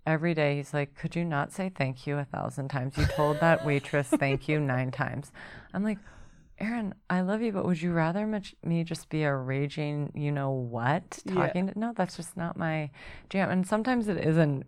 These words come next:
Speaker 1: nervous tick. Like, my friends go, "Meredith, you always say sorry, thank you, sorry, thank you." I, I do have that tendency. He is, like, such, so serious. Like, he'll, s-, of course he's gracious. He'll be like,
Speaker 2: Yeah.
Speaker 1: "Thank you," but it's, like, one time. <laughs> And then,
Speaker 2: Yeah.
Speaker 1: you know,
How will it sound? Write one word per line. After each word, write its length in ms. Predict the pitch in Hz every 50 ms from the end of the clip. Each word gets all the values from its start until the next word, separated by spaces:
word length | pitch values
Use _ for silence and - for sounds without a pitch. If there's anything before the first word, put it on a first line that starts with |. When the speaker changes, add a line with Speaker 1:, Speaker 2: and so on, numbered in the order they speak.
| - -
Speaker 1:
nervous 420 | 160 151 143 135 127 120 - -
tick. 260 | - - 127 120 - -
Like, 180 | 135 139 -
my 120 | 151 143 139
friends 320 | - - 151 151 151 147
go, 280 | 147 - 147 143 139 139
"Meredith, 320 | 147 165 165 160 165 -
you 80 | 160 156
always 260 | 160 160 160 160 156
say 300 | - - 151 147 147 - - -
sorry, 320 | - - 156 139 143 147
thank 320 | 139 - 147 143 143 127 -
you, 100 | - -
sorry, 320 | - - - 139 143 139
thank 300 | 135 - - 139 143 -
you." 140 | - - - -
I, 160 | - - - - - -
I 80 | 135
do 280 | 127 127 139 147 143 135
have 180 | 123 123 123
that 160 | 127 123 - -
tendency. 500 | - 131 127 131 127 - - 170 156 165 - - - - - - - - - -
He 360 | _ - 180 175 175 175 170 -
is, 180 | - - 151 143
like, 300 | 147 139 127 127 - -
such, 260 | - - 135 131 -
so 220 | - - - 135 135
serious. 420 | 127 - - 123 123 123 123 -
Like, 160 | - 107 - - - - - -
he'll, 120 | - 135
s-, 100 | 120 127
of 200 | - - - -
course 240 | - - 208 190 -
he's 160 | - 151 127
gracious. 540 | - - - 143 151 143 - - - 123 -
He'll 120 | - 139 131
be 100 | 139 131
like, 140 | 123 127 -
Speaker 2:
Yeah. 100 | 214 202
Speaker 1:
"Thank 260 | 151 139 143 - -
you," 80 | - - -
but 80 | -
it's, 140 | - - -
like, 120 | 110 113 -
one 280 | 110 123 135 143 143
time. 360 | - - 147 123 135 151 165 - -
<laughs> 60 | -
And 80 | 185 180 190
then, 140 | - -
Speaker 2:
Yeah. 160 | 180 156 - - - - - - - - - - -
Speaker 1:
you 120 | - 165 156
know, 120 | 143 135